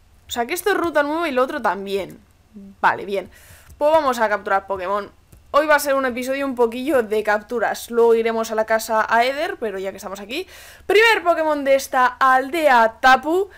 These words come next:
Quiero algo tan bueno como ese Bewear o esos dos otros Pokémon, Noivern y el Wowfet, que también eran muy buenos. O sea, quiero un Pokémon así. Me da igual el Pokémon que sea. Solo quiero que tenga estadísticas y ataques buenos.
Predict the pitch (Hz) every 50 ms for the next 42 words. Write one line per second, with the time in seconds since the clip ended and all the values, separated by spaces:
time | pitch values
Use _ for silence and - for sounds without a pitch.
0 | - - _ _ _ _ _ _ _ _ _ - - 311 302 330 349 359 339 320
1 | 254 277 254 254 247 247 254 269 294 311 311 247 240 240 254 262 - 320 277 262
2 | 233 226 226 226 240 262 285 311 311 302 - - 247 226 233 254 262 - 254 226
3 | 233 233 214 254 269 320 - - _ _ _ - - 240 247 240 277 277 - -
4 | 233 226 208 220 233 254 262 262 247 226 233 240 254 269 269 277 277 262 - -
5 | _ - 220 214 208 202 202 202 202 220 208 202 240 247 285 302 294 - 349 320
6 | - - 247 226 247 220 247 233 247 240 254 254 233 202 208 208 214 226 226 202
7 | 185 165 160 170 165 147 147 - - - - 208 - 226 196 196 - - - -
8 | - - - _ _ - - 302 339 370 349 349 311 294 262 311 339 320 269 220
9 | 226 - 254 233 202 214 220 214 254 277 330 330 359 392 370 330 277 240 - 233
10 | 226 233 254 269 262 226 208 - 208 - - 190 190 - - 254 294 269 - 285
11 | 269 233 233 220 220 214 208 202 - - - 226 220 240 262 - - 349 330 339
12 | 262 - 247 262 247 - 392 - 240 262 - - 190 208 - - 240 - 226 -
13 | -